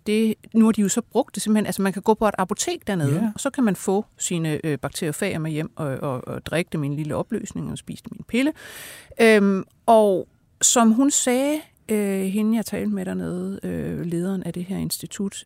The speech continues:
Speaker 1: at det, hun kunne se for sig, kunne være en rigtig god idé, fordi der er udfordringer med at få de her produkter simpelthen igennem en almindelig godkendelsesprocedure, fordi de er biologiske. Men, som hun sagde, jamen, problemet er jo tit på hospitaler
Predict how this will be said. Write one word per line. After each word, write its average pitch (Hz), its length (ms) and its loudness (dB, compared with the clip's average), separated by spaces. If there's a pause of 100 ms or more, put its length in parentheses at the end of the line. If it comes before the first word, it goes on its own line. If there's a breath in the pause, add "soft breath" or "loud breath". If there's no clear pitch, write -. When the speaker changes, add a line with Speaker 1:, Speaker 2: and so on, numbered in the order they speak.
Speaker 1:
at - 300 -6 (460)
det, 262 140 2
hun 294 180 4
kunne 240 140 0
se - 240 -4
for 123 180 -6
sig, - 160 -8
kunne 143 180 -10
være 139 100 -2
en 131 100 -4
rigtig 156 240 -6
god 104 280 -10
idé, 78 120 -14
fordi 170 260 -8
der - 220 -2
er 214 260 4
udfordringer 170 520 0
med 165 200 -2
at 170 60 -10
få - 140 -8
de 185 160 -6
her 185 100 -4
produkter 170 460 -6 (240 loud breath)
simpelthen 175 320 -4 (300 soft breath)
igennem 190 340 2
en 165 120 0
almindelig 160 380 -2
godkendelsesprocedure, - 960 -6
fordi - 360 -4
de 123 80 -8
er - 120 -12
biologiske. - 500 -12
Men, 208 340 4 (300 loud breath)
som 175 100 -8
hun 170 100 -4
sagde, 175 300 0
jamen, 180 260 -2
problemet 247 480 0
er 190 40 0
jo 220 80 2
tit - 300 -4 (640 loud breath)
på 202 100 0
hospitaler 170 640 -6